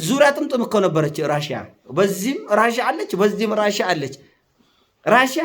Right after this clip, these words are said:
ከኤዥያም ጋር ጎረቤት ነች፣ ዙሪያ ጥምጥም ከአሜሪካም ጎረቤት ነች። ግማሹ ራሽያ አውሮፓ ውስጥ ነበር። አይገርማችም? ብቸኛ የዓለማችን ግዙፍ አህጉርም ሀገርም ነበረች ራሽያ። በአሻጥር ነው እዚህ ሆነች።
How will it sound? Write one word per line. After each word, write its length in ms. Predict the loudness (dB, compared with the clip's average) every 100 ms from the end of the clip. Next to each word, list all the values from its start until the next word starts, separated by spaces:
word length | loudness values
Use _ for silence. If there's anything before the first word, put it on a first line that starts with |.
| -6
ከኤዥያም 520 | -6 -2 2 2 2
ጋር 140 | 0 4
ጎረቤት 380 | 4 4 0 0
ነች፣ 200 | -4 -6 -6
ዙሪያ 300 | -2 2 2
ጥምጥም 320 | 2 -4 -6 -6
ከአሜሪካም 540 | -2 0 0 0 -2 0
ጎረቤት 380 | 0 0 -2
ነች። 200 | -6 -14 -16 _ _ _ _ _ _
ግማሹ 440 | -4 0 2 2 2 0
ራሽያ 300 | 0 0 2
አውሮፓ 280 | 2 2 0
ውስጥ 220 | -4 -6 -6
ነበር። 240 | -4 -4
አይገርማችም? 680 | -4 -2 -4 -4 -6 -10 -12 -16 _ _ _ _ _ _ _ _ _ _ _ _ _ _ _ _ _ _ _ _ _ _ _ _ _
ብቸኛ 540 | -2 0 2 0 2 0 2
የዓለማችን 680 | 2 4 2 2 0 0 -2
ግዙፍ 300 | 0 -2 -2 -4 2
አህጉርም 520 | 2 4 2 2 0 -2 -16 -10
ሀገርም 540 | 2 2 6 4 4 0
ነበረች 400 | -2 -4 -6 -8 -12
ራሽያ። 320 | -12 -16 -20 _ _ _ _ _ _ _
በአሻጥር 520 | -4 -2 -2 -4 -4 -2
ነው 100 | -2
እዚህ 180 | -4 -4
ሆነች። 280 | -6 -10